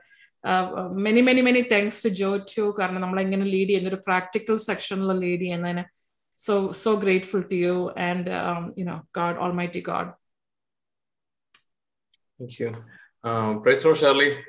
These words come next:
Speaker 2: കർത്താവ് എനിക്കിപ്പോ എന്റെ ഹൃദയത്തിൽ പറഞ്ഞത്, ഇതുവരെ ഷേർലി വചനം വായിക്കുമായിരുന്നു, ഇപ്പം കർത്താവ് പറയുന്നു, "വചനമായ ഞാൻ നിന്നെ വായിച്ചു തുടങ്ങിയെന്ന്." അവർ വചനം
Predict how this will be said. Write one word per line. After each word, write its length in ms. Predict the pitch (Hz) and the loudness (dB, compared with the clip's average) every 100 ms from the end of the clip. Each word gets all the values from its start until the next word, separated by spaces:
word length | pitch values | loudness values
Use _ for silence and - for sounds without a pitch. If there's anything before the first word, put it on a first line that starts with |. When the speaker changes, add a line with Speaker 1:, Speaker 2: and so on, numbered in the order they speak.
| - _ - | -20 _ -4
Speaker 2:
കർത്താവ് 260 | 113 110 131 | 0 4 4
എനിക്കിപ്പോ 300 | 131 143 143 | 4 2 2
എന്റെ 120 | 135 | 4
ഹൃദയത്തിൽ 280 | 131 127 131 | 6 8 8
പറഞ്ഞത്, 560 | 135 127 127 123 - - | 4 6 8 8 6 -4
ഇതുവരെ 520 | 113 117 127 139 139 - | 0 6 8 8 6 4
ഷേർലി 400 | 135 127 135 139 | 8 8 8 8
വചനം 420 | 123 123 131 123 | 8 6 4 4
വായിക്കുമായിരുന്നു, 720 | 123 120 123 117 110 107 107 - | 4 4 4 4 4 0 -4 -12
ഇപ്പം 200 | 165 110 | -8 0
കർത്താവ് 300 | 107 113 120 | 2 6 6
പറയുന്നു, 180 | 117 113 | 6 2
"വചനമായ 500 | 107 107 120 123 123 | 2 4 6 6 4
ഞാൻ 300 | 117 120 117 | 4 2 0
നിന്നെ 200 | 117 120 | 2 4
വായിച്ചു 300 | 117 110 123 | 4 4 4
തുടങ്ങിയെന്ന്." 360 | 110 107 104 | 2 2 0
അവർ 160 | 104 - _ _ _ _ _ - | -4 -6 _ _ _ _ _ -4
വചനം 640 | 107 110 127 120 - - | 2 4 4 0 -6 -14